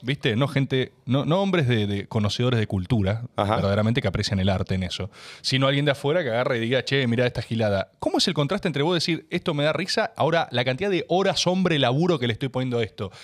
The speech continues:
Speaker 1: ¿Te agarraba una cosa de, de, "Che, qué carajo estoy haciendo? Estoy editando un video de Harry haciéndose pajas hace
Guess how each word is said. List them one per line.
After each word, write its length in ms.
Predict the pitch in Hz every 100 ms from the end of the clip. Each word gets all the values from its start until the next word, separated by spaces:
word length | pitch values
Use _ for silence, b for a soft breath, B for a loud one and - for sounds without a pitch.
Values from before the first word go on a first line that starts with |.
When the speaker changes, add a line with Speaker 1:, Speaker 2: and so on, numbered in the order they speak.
| B
Speaker 1:
¿Te 80 | -
agarraba 440 | 123 135 277 285 147
una 200 | 156 139
cosa 280 | 170 - 135
de, 300 | - 110 104 B B -
de, 140 | 120
"Che, 140 | - 175
qué 120 | 190
carajo 280 | 165 165 156
estoy 180 | 147 147
haciendo? 360 | 120 160 185 147
Estoy 240 | 135 170
editando 420 | 151 135 170 180
un 100 | 156
video 240 | 123 151 151
de 60 | -
Harry 280 | 160 160
haciéndose 440 | 123 - 165 143 127
pajas 520 | - 170 - 147 -
hace 420 | 135 - 135 120